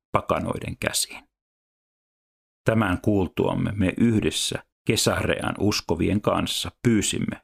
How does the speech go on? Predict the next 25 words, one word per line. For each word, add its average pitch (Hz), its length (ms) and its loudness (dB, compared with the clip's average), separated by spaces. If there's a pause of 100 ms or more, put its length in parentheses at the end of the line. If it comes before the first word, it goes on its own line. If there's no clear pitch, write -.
ettei - 320 -4
Paavali 87 500 0
menisi 92 560 2
Jerusalemiin, 82 920 -2 (360)
mutta - 180 0
Paavali 82 500 0
sanoi: 73 380 0 (840)
"Miksi 135 360 2
te 110 120 2
tuollaista 87 600 0
puhutte? - 600 -2
Miksi 139 440 2
itkette - 640 -6 (240)
ja 98 80 2
raastatte 110 720 -2
minun 98 300 4
sydäntäni? - 720 0 (460)
Minä 101 240 4
olen 87 280 2
valmis 95 400 2
kahleisiin 78 920 -2
ja - 160 -2
kuolemaankin 87 880 0
Jerusalemissa, - 1000 -2 (320)
Herran 92 460 0